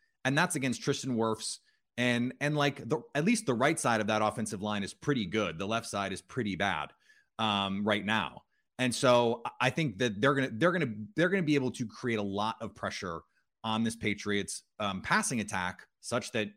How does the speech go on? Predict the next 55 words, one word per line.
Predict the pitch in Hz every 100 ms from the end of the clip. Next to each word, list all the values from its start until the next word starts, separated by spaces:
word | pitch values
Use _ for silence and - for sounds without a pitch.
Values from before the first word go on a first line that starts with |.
| _
we | 110 117
can | 113 101
call | 117 117
it |
an | 101
attack. | 95 196 185 - - - - _ -
But | 165 -
the | 147
run | 165 202
game | 185 160
is | 147 113
where | 131 127 123 120 -
the | 110
Packers | 139 120 113
are | 113
gonna | 113
have | 92 113 -
to, | - 110 104 101 98 -
uh, | 110 - -
create | 143 127 123 120 - _
something | - 139 113 90 71 95
because | 110 113
they | 107 104
have | 110
not | 117 147
been | 135
a | 131
good | 113 110
run | 113
defense | 110 107 110 107 -
this | 113 110
season. | 113 101
They've | 101 92
not | 98 95
been | 101
a |
good | 98
run | 92 98
defense | 95 - 95
over | 95
the | 98
last | 95 90
couple | 101 -
of | 90
years. | 113 113
They're | 92
twentieth | 82 - 117 113 110
right | 107 107
now | 107 98
in |
E | 101
P | 101 101
A |
per | 90 92
play, | 104 101 101